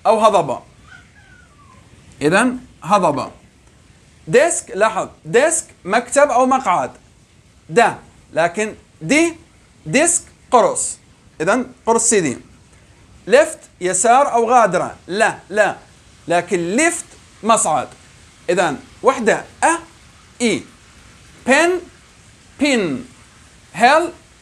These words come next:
هيل. ديسك، ديسك.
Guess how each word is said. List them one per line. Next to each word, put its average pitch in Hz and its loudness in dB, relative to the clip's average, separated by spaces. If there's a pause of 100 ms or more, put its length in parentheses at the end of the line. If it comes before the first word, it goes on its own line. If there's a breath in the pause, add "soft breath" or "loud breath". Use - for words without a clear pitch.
(600)
هيل. 220 2 (960)
ديسك، 294 2 (720)
ديسك. 208 -2